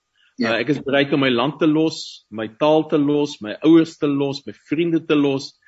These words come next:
Speaker 2: en ek is bereid om 'n nuwe taal aan te leer." En toe het ek nie
Speaker 1: Ek
Speaker 2: amen
Speaker 1: vat die Here jou op jou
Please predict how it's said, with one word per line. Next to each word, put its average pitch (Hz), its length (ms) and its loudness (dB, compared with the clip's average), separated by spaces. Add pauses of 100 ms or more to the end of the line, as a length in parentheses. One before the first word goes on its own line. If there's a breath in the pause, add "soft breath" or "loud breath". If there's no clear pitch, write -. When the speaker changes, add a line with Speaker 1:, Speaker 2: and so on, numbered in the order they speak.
(300 soft breath)
Speaker 2:
en 202 180 2
ek 220 120 0
is 160 100 -4
bereid 151 380 0
om 127 120 -4
'n 123 120 -4
nuwe 139 440 -2 (800)
taal 135 340 -2
aan 131 140 -8
te 127 100 -8
leer." 92 280 -10 (640)
En 139 180 -6
toe 226 100 -6
het - 140 -2
ek - 40 -4
nie 233 80 0
Speaker 1:
Ek 170 60 -2
Speaker 2:
amen 147 180 0
Speaker 1:
vat 151 140 4
die 151 100 2
Here 151 280 2
jou 156 220 4
op 151 80 0
jou 143 140 8